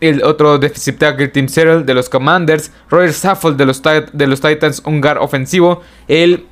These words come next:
la gran firma de este equipo, que fue Von Miller por seis años y ciento veinte millones de dólares, eh, ciento veinte millones de dólares, perdón, que ya dijo Von Miller que quiere jugar estos seis años de contrato. Básicamente, cuando este, este contrato se expire o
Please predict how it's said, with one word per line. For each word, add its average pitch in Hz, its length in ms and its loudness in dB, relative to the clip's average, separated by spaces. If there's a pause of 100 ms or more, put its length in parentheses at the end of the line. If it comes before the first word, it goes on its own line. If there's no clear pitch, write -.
(120)
la 156 160 0
gran 180 260 -2
firma 185 300 0
de 160 60 2
este 156 160 -4
equipo, 165 320 -2
que - 100 -6
fue 139 140 0
Von 131 280 0
Miller 151 380 2
por 127 160 -2
seis 139 260 -4
años 139 300 -2
y 131 60 -2
ciento 139 340 -2
veinte 135 240 0
millones 127 340 -2
de 123 60 4
dólares, 131 360 0 (420)
eh, 147 200 2
ciento 165 220 0
veinte 165 200 2
millones 151 280 0
de 139 60 2
dólares, 151 260 0
perdón, 165 340 0 (760)
que 165 100 0
ya 160 120 4
dijo 165 220 2
Von 156 200 0
Miller 165 320 2
que 135 400 -2 (520)
quiere 175 200 0
jugar 165 420 0
estos 170 240 -2
seis 180 240 0
años 175 220 0
de 151 80 -2
contrato. 147 540 0
Básicamente, 147 560 -4
cuando 131 420 0 (240)
este, 165 540 -2
este - 180 -2
contrato 151 380 -2
se 147 140 -4
expire 151 480 0
o 120 220 0